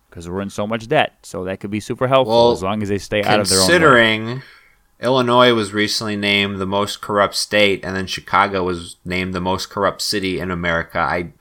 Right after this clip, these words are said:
Speaker 2: have no faith that they're going
Speaker 1: None.
Speaker 2: to approach it the correct way. So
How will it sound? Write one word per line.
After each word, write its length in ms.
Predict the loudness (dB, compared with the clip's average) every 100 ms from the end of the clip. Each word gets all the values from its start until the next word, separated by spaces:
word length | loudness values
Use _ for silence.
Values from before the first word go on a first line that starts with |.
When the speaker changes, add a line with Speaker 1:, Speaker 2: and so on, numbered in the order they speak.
| -20 _
Speaker 2:
have 200 | -2 -2
no 280 | 0 4 4
faith 540 | 2 0 2 2 0 -6
that 180 | -6
they're 140 | -4 -4
going 360 | -2 -2 -2 2
Speaker 1:
None. 200 | 2 2
Speaker 2:
to 320 | 0 -4 -10 _ _ _ _ _ -4
approach 480 | -2 4 2 4 0
it 220 | 0 -2
the 80 | -8
correct 440 | -2 0 0 -2
way. 440 | -2 0 0 -2 -12 -14
So 380 | -6 -4 -4